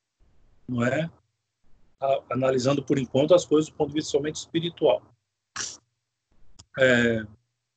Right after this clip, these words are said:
seja, nós percebemos que as coisas mudam. Uma criança, um adulto,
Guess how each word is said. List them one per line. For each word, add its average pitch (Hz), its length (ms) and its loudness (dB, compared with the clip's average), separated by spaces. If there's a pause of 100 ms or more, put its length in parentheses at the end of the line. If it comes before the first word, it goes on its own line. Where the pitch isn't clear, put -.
(1600)
seja, 156 400 4
nós 175 240 -2
percebemos 220 560 0
que - 80 -2
as 190 140 -2
coisas 165 360 2
mudam. 120 400 -8 (1800)
Uma 151 240 -2
criança, 180 920 2 (1400)
um 147 120 -4
adulto, 185 840 -2